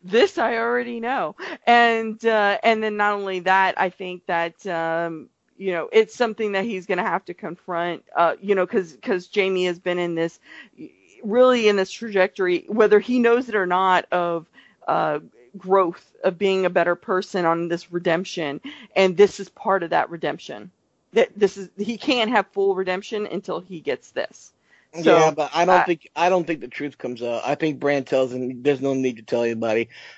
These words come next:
Speaker 2: I think something happens because if, if Jaime reveals that truth, Jaime's dead.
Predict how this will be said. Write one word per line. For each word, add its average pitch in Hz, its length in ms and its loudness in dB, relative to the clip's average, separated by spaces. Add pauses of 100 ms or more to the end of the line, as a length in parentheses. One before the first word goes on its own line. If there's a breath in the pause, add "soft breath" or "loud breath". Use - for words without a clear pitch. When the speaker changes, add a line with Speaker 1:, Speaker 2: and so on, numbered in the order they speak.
(120 loud breath)
Speaker 2:
I 156 120 6
think 175 260 4
something 143 340 0
happens 123 360 -4
because 160 280 2
if, 147 120 2 (120)
if 165 180 4
Jaime 175 300 6
reveals 156 420 2
that 151 200 2
truth, 165 360 0 (460 soft breath)
Jaime's 214 300 4
dead. 123 480 -4